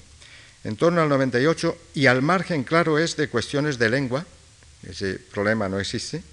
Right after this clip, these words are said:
o de planteamientos de escuela económica, como una forma del regeneracionismo.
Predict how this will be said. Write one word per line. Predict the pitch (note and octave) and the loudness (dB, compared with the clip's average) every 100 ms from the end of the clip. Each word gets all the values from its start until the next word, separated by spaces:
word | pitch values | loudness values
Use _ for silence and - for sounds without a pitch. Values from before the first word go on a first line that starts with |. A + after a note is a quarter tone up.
| - - - - - - - | -20 -20 -20 -20 -20 -12 0
o | D3+ | 2
de | D#3+ | 4
planteamientos | E3 D3 B2 A2+ C#3+ D#3 D3 | 4 2 2 2 2 0 -2
de | A#2+ | -4
escuela | - C#3+ B2+ | -4 -2 -2
económica, | B2 D3+ D3+ F#2+ F#2 E2+ - - - - - | -2 -2 -2 -2 -4 -10 -12 -20 -20 -20 -10
como | - G#2 | -4 0
una | C#3+ D#3 | 2 2
forma | D3 D#3+ E3 E3+ - - - - - - - - | 2 0 0 -2 -4 -16 -20 -20 -20 -20 -20 -8
del | A2+ C3 A#2+ | 2 4 4
regeneracionismo. | C3 D3 C3 B2+ A2+ C#3+ F3 D3+ G2+ F2 | -2 -2 -2 -2 -2 -4 -2 -2 -2 -8